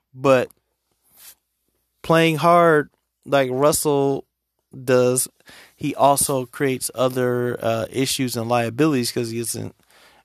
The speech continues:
he, he's a very, he's a streaky shooter, but he plays all out and he gives all of his energy. It just seems that the, that few of the other teams really want him because of his contract situation and just what he brings to the table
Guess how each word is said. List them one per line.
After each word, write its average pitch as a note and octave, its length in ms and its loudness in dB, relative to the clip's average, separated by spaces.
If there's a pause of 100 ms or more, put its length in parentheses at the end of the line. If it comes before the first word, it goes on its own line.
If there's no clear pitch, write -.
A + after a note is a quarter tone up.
(160)
he, D3 180 0
he's C3 240 -2
a A#2 80 2
very, B2+ 400 0
he's C#3 220 -4
a G#2+ 80 -2
streaky C#3 560 -4
shooter, - 540 -2 (380)
but A#2+ 120 0
he B2 160 -4
plays D3 420 2
all A#2 340 2
out A#2 220 -2
and G#2+ 80 -8
he A#2+ 120 -10
gives A#2 280 -6
all A2 180 -6
of A2 120 -12
his A2 200 -10
energy. G#2 560 -6
It A2+ 60 -6
just A#2+ 240 -4
seems B2 260 -2
that A2+ 220 -6
the, G#2+ 240 -10 (1000)
that B2+ 280 0
few D#3 200 2
of C3+ 80 0
the B2+ 140 -4
other C#3 240 2
teams B2+ 340 -6
really C3 300 0
want C3+ 340 -2
him D3+ 160 -2
because C#3+ 360 -2
of C3+ 80 0
his B2 100 -6
contract C#3 540 -4
situation C3 800 -4 (540)
and E3 360 2
just C#3+ 200 -6
what C3 260 -2
he C#3+ 140 -10
brings C3 380 -4
to B2 80 -8
the G#2 140 -6
table A2 640 -4